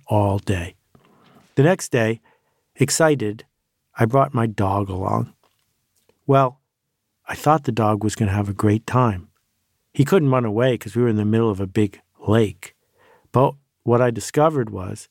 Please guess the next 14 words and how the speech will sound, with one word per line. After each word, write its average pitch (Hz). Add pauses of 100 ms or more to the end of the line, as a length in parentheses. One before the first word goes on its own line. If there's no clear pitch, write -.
(160)
he 143
couldn't 143
run 117
away 104 (340)
'cause 107
he 117
wasn't 123
wearing 113
skates. - (500)
All 120
he 143
had 123
was 117
paws. 107